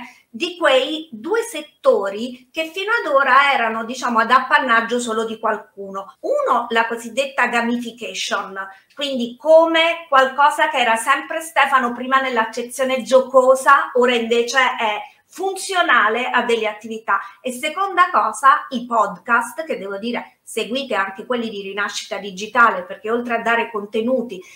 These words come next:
danno anche ispirazione. E poi c'è questo. A me di questa, della parte qua di sinistra, formazione in chiave unified,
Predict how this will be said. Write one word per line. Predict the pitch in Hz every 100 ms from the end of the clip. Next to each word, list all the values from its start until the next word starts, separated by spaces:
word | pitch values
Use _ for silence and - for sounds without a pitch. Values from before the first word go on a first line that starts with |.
| - _
danno | 208 254 233 226
anche | 285 302 233 190 -
ispirazione. | 226 - 247 233 226 233 - 214 180 180 214 254 - _ _ _
E | 415 466 -
poi | - 233
c'è | 214 -
questo. | - 220 180 - - - _ _
A | 247
me | 311 330
di | 247 - _ _
questa, | 294 294 - - 294 294 302 269
della | 226 220 220
parte | 262 269 262 277 -
qua | 247
di | 240
sinistra, | 240 247 240 247 240 254 262
formazione | 254 226 220 226 233 - 262 262
in | 262
chiave | 262 233 240 233
unified, | 226 220 - 220 226 220